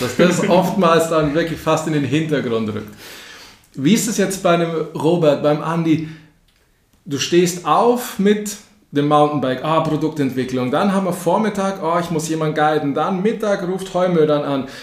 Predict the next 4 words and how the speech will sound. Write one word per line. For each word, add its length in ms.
Nachmittags 720
wieder 260
guiden. 500
Dann 640